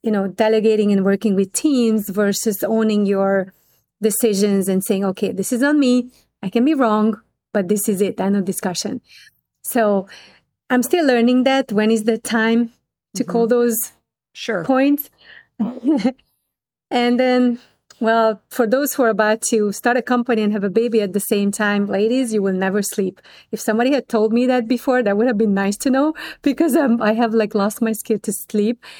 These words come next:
Speaker 1: and staying healthy is important and taking care of yourself is important.
Speaker 2: Totally.
Speaker 1: Because otherwise you can't take care of others. And I think as females, we tend to, like, take care of everybody and work hard and take all this on.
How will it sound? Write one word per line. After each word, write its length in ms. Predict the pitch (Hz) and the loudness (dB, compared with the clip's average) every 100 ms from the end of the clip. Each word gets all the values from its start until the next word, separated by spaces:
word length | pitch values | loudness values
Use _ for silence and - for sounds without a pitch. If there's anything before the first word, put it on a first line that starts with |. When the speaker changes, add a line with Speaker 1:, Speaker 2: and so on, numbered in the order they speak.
| - _ | -20 _
Speaker 1:
and 280 | 208 196 196 | -2 -2 -2
staying 340 | - 233 226 | -2 0 2
healthy 520 | 208 196 202 220 262 269 | 0 0 0 0 0 0
is 140 | 214 | 0
important 600 | 226 208 208 208 269 262 | -2 0 -2 0 0 2
and 140 | 226 202 | 0 0
taking 320 | 208 226 202 | -2 -2 -2
care 180 | 220 214 | 0 0
of 100 | 202 | 0
yourself 520 | 196 - 180 196 254 | -2 -2 -4 -2 -2
is 100 | 226 | 0
important. 640 | 262 254 277 - 294 285 - - | 0 0 -2 0 2 0 -4 -6
Speaker 2:
Totally. 320 | 185 165 202 | -4 0 0
Speaker 1:
Because 200 | 220 202 | 0 0
otherwise 400 | 202 214 214 202 | 0 2 2 0
you 80 | 196 | -2
can't 240 | 220 202 | 0 0
take 160 | 226 202 | 0 -2
care 180 | 208 185 | -2 0
of 100 | 185 | -2
others. 380 | 180 - - - - - _ - | -2 -4 -8 -12 -20 -20 _ -4
And 160 | 208 | 0
I 100 | 208 | 2
think 200 | 220 240 | 2 2
as 160 | 220 - | 0 -2
females, 580 | 220 214 220 226 226 220 | -2 0 2 2 0 0
we 360 | 208 202 202 - | 0 0 0 -4
tend 360 | - 220 208 208 | -4 0 0 0
to, 440 | - 220 208 190 190 - - _ _ _ _ | 0 0 2 0 -4 -12 -20 _ _ _ _
like, 140 | 202 | -4
take 180 | - 226 | -2 0
care 140 | 254 | 2
of 80 | 233 | 2
everybody 540 | 220 214 202 208 214 208 | 2 2 2 2 2 2
and 140 | 185 | 2
work 200 | 202 220 | 0 2
hard 420 | 220 196 196 202 | 0 2 2 2
and 160 | 190 180 | 0 -2
take 260 | 220 208 | -4 -2
all 180 | 202 202 | -2 0
this 180 | 202 190 | 0 0
on. 460 | 214 214 190 202 | 0 2 2 0